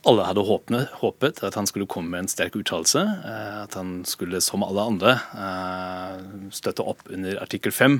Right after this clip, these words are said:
eh, one for all, all for one. Eh, det er, det er styrken til alliansen. Det gjorde han ikke, på trass eller, eh, fordi han ville fokusere på andre ting.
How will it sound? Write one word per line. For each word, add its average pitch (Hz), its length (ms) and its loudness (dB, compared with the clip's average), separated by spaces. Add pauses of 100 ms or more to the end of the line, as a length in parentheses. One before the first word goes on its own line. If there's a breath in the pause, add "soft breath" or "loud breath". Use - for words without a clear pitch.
(160)
eh, 101 300 -4
one 95 240 0
for 95 240 -2
all, 110 160 4
all 104 160 2
for 104 160 2
one. 123 300 6 (100)
Eh, 98 160 -6
det 98 80 -2
er, 95 320 0
det 95 220 -6
er - 100 -2
styrken 92 320 -4
til 95 160 -2
alliansen. 95 480 -2 (320 loud breath)
Det - 80 2
gjorde 95 320 2
han 78 80 -8
ikke, 165 240 4 (380)
på 123 80 -2
trass - 400 2
eller, 101 460 0
eh, 98 100 -4
fordi 95 240 -4
han 98 160 -4
ville 92 160 -6
fokusere 92 400 -4
på 98 160 -4
andre 90 240 -2
ting. 135 220 0